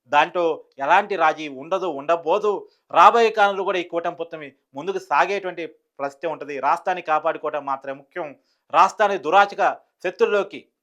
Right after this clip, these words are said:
శత్రుల చేతుల్లోకి వెళ్లకుండా ఆపటం మాత్రమే ముఖ్యం" అని చెప్పేసి పవన్ కళ్యాణ్ ఘంటాపదంగా ఈ రోజుకి అంతే కమిటెడ్గా చెప్తా ఉన్నారు. పార్టీ పెట్టే రోజు ఎంత కమిటెడ్గా ఒక వాక్యాన్ని ఆయన నిర్మించుకున్నారో చెప్పారు, అదే దాన్ని ఇప్పటికీ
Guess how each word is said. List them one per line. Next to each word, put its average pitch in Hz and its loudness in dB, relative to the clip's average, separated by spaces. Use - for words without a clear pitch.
శత్రుల 175 -6
చేతుల్లోకి 202 -2
వెళ్లకుండా 208 2
ఆపటం 180 0
మాత్రమే 156 -4
ముఖ్యం" 160 -4
అని 202 -2
చెప్పేసి 175 -10
పవన్ 151 -8
కళ్యాణ్ 143 -6
ఘంటాపదంగా 208 4
ఈ 185 -4
రోజుకి 240 2
అంతే 208 -2
కమిటెడ్గా 170 -6
చెప్తా 151 -8
ఉన్నారు. 123 -10
పార్టీ 165 4
పెట్టే 185 -4
రోజు 180 0
ఎంత 160 -2
కమిటెడ్గా 185 0
ఒక 165 -2
వాక్యాన్ని 156 -4
ఆయన 143 -2
నిర్మించుకున్నారో 165 -4
చెప్పారు, 175 -2
అదే 226 8
దాన్ని 233 4
ఇప్పటికీ 202 -2